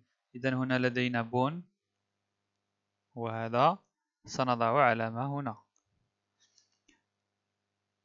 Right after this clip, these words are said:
دبدوب،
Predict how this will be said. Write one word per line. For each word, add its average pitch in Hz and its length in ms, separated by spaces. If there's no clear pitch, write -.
دبدوب، 151 2000